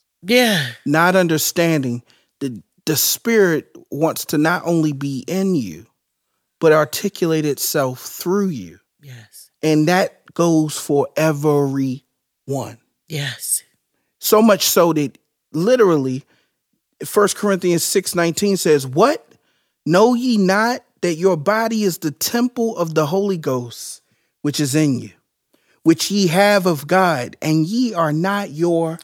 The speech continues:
Speaker 1: Own.
Speaker 2: own?" And something I had to realize is that, uh, I, I always heard that, uh, you can't ha-, live your mother's salvation.
Speaker 1: Right.
Speaker 2: But God built on that for me, and he <laughs> said,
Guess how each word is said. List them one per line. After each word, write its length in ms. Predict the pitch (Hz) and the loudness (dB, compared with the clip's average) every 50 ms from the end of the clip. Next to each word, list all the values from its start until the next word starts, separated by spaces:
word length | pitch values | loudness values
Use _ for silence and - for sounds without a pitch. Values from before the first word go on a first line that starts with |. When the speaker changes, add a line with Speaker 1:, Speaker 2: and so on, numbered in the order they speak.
| - _ | -10 _
Speaker 1:
Own. 380 | - 127 131 135 131 123 117 117 135 | -2 -2 0 0 0 -2 -2 0 2
Speaker 2:
own?" 420 | 175 180 170 151 131 117 110 101 - _ _ _ _ _ _ _ - | 2 4 4 2 0 -2 -6 -10 -16 _ _ _ _ _ _ _ 0
And 120 | 180 165 | 0 2
something 420 | - - 233 226 226 220 196 190 185 | 2 4 2 2 2 2 0 2 2
I 220 | 196 240 277 269 | 2 2 2 2
had 200 | 240 220 196 170 175 | 2 2 2 2 0
to 60 | 165 | 0
realize 640 | 151 147 139 127 120 120 117 107 107 113 - - - _ _ _ _ _ _ - | 0 0 0 0 -2 -6 -10 -12 -14 -16 -18 -20 -20 _ _ _ _ _ _ -4
is 160 | 165 156 151 | -4 -2 0
that, 300 | 170 165 160 147 - - _ _ _ _ _ _ - | 0 0 0 0 -4 -10 _ _ _ _ _ _ 0
uh, 340 | 170 175 165 151 147 135 - - _ - | 2 4 4 4 4 2 -2 -4 _ -2
I, 400 | 175 170 170 151 156 170 170 - - | 0 0 0 0 0 -2 -4 -4 -2
I 80 | 156 | -2
always 400 | 151 156 196 220 208 208 202 - | 0 2 2 2 2 2 0 0
heard 420 | - 170 170 156 135 120 - - _ _ _ _ _ | 0 -2 0 0 0 -2 -6 -10 _ _ _ _ _
that, 180 | - 127 117 - - _ - | -10 -10 -10 -10 -12 _ -10
uh, 40 | - | -10
you 300 | 82 98 143 151 180 185 | -10 -10 -12 -10 -10 -10
can't 360 | - - - 185 175 165 151 | -6 -4 -4 -2 -2 -2 -4
ha-, 200 | 151 165 165 117 147 | -4 -4 -4 -2 -2
live 220 | 165 170 170 156 147 | 0 0 -2 -2 0
your 160 | 147 151 147 | 0 0 0
mother's 420 | 143 147 151 156 151 151 147 131 - | 0 0 -2 -2 -2 -2 -4 -4 -4
salvation. 680 | - 156 139 139 139 135 139 123 120 - - - - _ _ _ _ _ _ _ _ | -4 -2 -2 -2 -2 -4 -6 -8 -8 -10 -16 -20 -20 _ _ _ _ _ _ _ _
Speaker 1:
Right. 160 | 123 110 107 _ _ _ _ _ _ _ _ _ - _ - | -20 -20 _ _ _ _ _ _ _ _ _ _ -20 _ -12
Speaker 2:
But 280 | 190 135 139 143 127 117 | -6 -2 -2 -2 -2 0
God 360 | 170 185 190 190 175 147 139 | 2 2 4 4 2 2 0
built 280 | 185 190 190 180 170 - | 0 0 0 0 0 -2
on 140 | 147 139 135 | 0 0 0
that 200 | 135 135 127 117 | -2 -4 -6 -8
for 140 | - - 135 | -10 -8 -4
me, 240 | 135 143 143 135 135 | -2 0 0 0 -2
and 100 | 127 127 | -4 -4
he 140 | 151 160 151 | -4 -6 -6
<laughs> 0 | |
said, 480 | - - - _ - 139 131 135 - | -8 -10 -8 _ -2 0 0 -2 -4